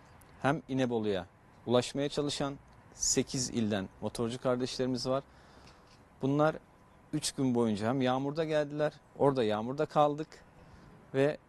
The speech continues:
bugün de yağmurda sürdük. Muhtemelen yarın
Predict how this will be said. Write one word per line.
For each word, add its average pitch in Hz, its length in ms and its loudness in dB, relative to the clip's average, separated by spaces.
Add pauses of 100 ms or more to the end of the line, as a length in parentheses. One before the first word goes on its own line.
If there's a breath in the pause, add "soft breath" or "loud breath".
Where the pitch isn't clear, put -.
(120)
bugün 139 380 4
de 110 60 6
yağmurda 101 460 4
sürdük. 127 360 -6 (300)
Muhtemelen 131 640 0 (800 loud breath)
yarın 123 360 4